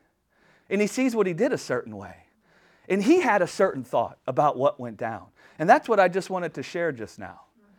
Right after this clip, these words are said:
Right? How he saw what went down and what he did to conquer death. Right? Death had to be conquered.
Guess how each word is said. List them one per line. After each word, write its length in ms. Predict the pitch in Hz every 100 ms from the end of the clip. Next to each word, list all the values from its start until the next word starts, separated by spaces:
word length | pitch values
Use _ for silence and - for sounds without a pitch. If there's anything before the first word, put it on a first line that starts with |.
| - - _ -
Right? 300 | 127 160 175 _
How 180 | - 190
he 200 | 170 254
saw 340 | 269 - 127 104
what 220 | 107 -
went 220 | 113 101
down 320 | 107 95 92 - _ -
and 160 | 170
what 160 | 180 202
he 240 | - 262
did 340 | 214 131 90 - _ _
to 140 | 165
conquer 400 | 139 156 151 139
death. 380 | 117 135 123 - _ _ _ _ _ _ _ -
Right? 340 | 120 170 247 - _ _
Death 220 | - 302 -
had 200 | 320 262
to 60 |
be 100 | 208
conquered. 500 | 185 220 269 - 95